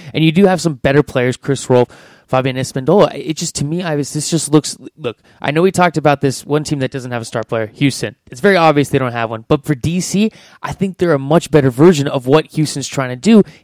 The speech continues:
D C's just better all around. I mean, when you look at D C, I mean, where is their true weakness? They have good players in a lot of positions, and, I mean, look at the guys they can bring off the bench. I mean, those are some solid players you can bring off the bench if you're bringing Luis Silva off the bench. To me, it just seems like D C has, has some great depth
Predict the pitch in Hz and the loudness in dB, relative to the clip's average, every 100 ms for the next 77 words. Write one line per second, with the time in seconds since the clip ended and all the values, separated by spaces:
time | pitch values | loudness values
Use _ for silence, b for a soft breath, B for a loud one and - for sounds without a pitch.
0 | - 202 - 190 - 151 117 - 135 139 | -6 -4 -2 -4 -2 -6 -8 -4 2 2
1 | 139 156 165 170 160 160 143 147 156 170 | 4 6 6 6 2 -2 -4 -2 0 2
2 | 220 175 165 160 - 254 214 151 135 139 | 0 -2 -2 -6 -4 -2 2 2 2 2
3 | 196 175 170 160 160 - 151 151 180 139 | 4 4 4 4 4 2 0 0 -2 -6
4 | 127 b b b 165 151 120 165 175 - | -8 b b b 0 0 4 4 4 2
5 | 170 160 143 135 127 127 151 151 143 131 | 2 2 0 -6 -4 -2 -2 -2 -2 2
6 | 180 147 - 180 214 185 B B B B | 0 0 -8 -6 -2 -2 B B B B
7 | 190 226 277 226 214 214 208 190 160 175 | -4 -2 0 2 4 4 2 0 0 0
8 | 175 170 143 131 233 151 - 247 233 339 | 0 0 0 2 2 0 -6 -6 -2 -2
9 | 269 165 - 208 214 180 190 196 139 139 | -2 -4 -4 -6 -6 -6 -2 -2 0 -2
10 | 135 156 151 - - 214 175 139 170 156 | 0 0 0 -2 -2 -2 -2 -6 -4 -6
11 | B B - 156 160 - 165 143 127 123 | B B -6 -4 -4 4 6 6 2 -4
12 | - 123 113 - b b b 156 214 247 | -6 -4 -6 -8 b b b -4 -2 -4
13 | 170 196 202 190 165 135 156 175 - 165 | -4 -6 -6 -6 -4 -4 -4 -6 -6 -4
14 | 135 127 120 123 117 113 123 160 160 147 | -4 -6 -8 -10 -10 -10 -6 -4 -2 -2
15 | - | -4